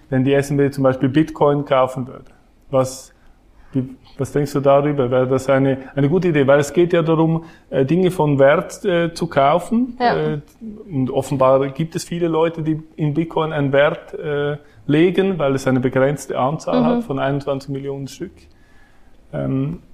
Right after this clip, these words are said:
Speaker 1: das könnte man ja irgendwann mal wieder zu einem besseren Preis verkaufen. Oder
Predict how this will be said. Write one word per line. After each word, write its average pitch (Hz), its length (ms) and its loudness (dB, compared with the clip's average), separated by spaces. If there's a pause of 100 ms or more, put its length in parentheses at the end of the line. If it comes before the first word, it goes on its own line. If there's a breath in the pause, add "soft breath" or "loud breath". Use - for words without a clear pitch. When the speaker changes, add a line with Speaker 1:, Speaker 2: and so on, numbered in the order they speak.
(400)
Speaker 1:
das 131 220 -4
könnte 151 260 0
man 151 320 0
ja 147 160 2
irgendwann 151 460 0
mal 147 180 2
wieder 151 260 -4
zu 147 120 -6
einem 139 180 -4
besseren 143 360 -6
Preis 143 280 0
verkaufen. - 520 -4
Oder 214 400 2